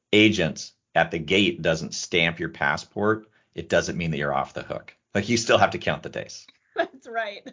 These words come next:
Speaker 1: It's not a
Speaker 2: That's
Speaker 1: freebie.
Speaker 2: right. <laughs> No, it's not a freebie. That's right.
Speaker 1: It's not magic ink in that stamp, unfortunately.
Speaker 2: <laughs> Exactly.
Speaker 1: Um,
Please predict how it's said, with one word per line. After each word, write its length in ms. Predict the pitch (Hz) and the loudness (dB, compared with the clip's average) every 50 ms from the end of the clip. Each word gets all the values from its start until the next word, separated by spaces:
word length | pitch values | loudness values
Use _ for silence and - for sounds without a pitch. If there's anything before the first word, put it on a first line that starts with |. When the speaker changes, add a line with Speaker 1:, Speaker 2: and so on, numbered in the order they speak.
| - - | -14 -12
Speaker 1:
It's 120 | 320 330 | -2 2
not 140 | - 156 135 | 6 6 6
a 40 | 113 | 6
Speaker 2:
That's 100 | 104 113 | 6 4
Speaker 1:
freebie. 260 | 139 131 107 80 - | 4 4 4 2 0
Speaker 2:
right. 200 | - - - - _ _ - 339 - | -6 -10 -16 -20 _ _ -16 -16 -14
<laughs> 60 | 294 269 | -10 -4
No, 260 | 262 254 233 208 190 | -2 0 0 0 -2
it's 200 | - 226 220 - | -6 -10 -10 -12
not 240 | 214 208 196 190 175 | -12 -10 -8 -8 -8
a 60 | 202 | -10
freebie. 460 | 202 - - 170 175 - 170 - - _ _ - | -12 -14 -16 -16 -14 -14 -14 -14 -16 _ _ -16
That's 220 | - 139 - - | -16 -14 -12 -12
right. 160 | - - - - _ _ - | -10 -10 -12 -12 _ _ -14
Speaker 1:
It's 180 | - - - - | -12 -12 -2 2
not 220 | 123 120 110 110 | 4 4 4 4
magic 460 | 107 107 101 101 101 104 95 - - | 4 6 6 6 4 2 -2 -4 -4
ink 240 | 110 95 82 80 80 | -4 -4 -4 -4 -4
in 80 | 78 76 | -4 -2
that 240 | 80 80 - - | -2 -2 -2 -4
stamp, 420 | - - - 73 65 64 64 - _ _ - _ - | -8 -6 -4 -4 -4 -4 -8 -12 _ _ -20 _ -6
unfortunately. 1000 | - 90 87 - 151 165 165 165 - 202 - - - - - - - - 269 - _ | -6 -6 0 4 4 4 4 2 -2 -6 -6 -6 -6 -8 -10 -10 -10 -10 -12 -10 _
Speaker 2:
<laughs> 60 | - 269 294 277 285 - 302 - | -4 -4 -4 -4 -6 -8 -10 -10
Exactly. 480 | - - 233 - - - 190 - - 107 | -12 -12 -14 -14 -10 -10 -2 2 4 6
Speaker 1:
Um, 540 | 107 104 101 98 101 98 95 92 92 98 | 6 6 6 4 2 0 -2 -6 -10 -12